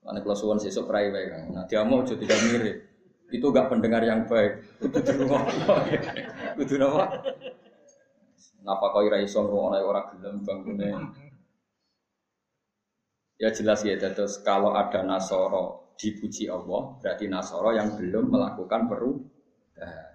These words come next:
Kalau yang dikritik itu dua, baik Nasrono yang trinitas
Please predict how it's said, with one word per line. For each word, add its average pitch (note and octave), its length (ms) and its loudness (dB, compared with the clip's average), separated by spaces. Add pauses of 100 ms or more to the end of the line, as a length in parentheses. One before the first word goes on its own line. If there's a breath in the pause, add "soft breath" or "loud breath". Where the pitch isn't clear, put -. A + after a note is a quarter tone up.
Kalau A#2 260 0
yang A2+ 220 2
dikritik C3+ 580 0
itu - 140 0
dua, A2+ 640 0
baik G#2 180 6
Nasrono G2+ 460 2
yang G2 160 2
trinitas G2+ 720 -4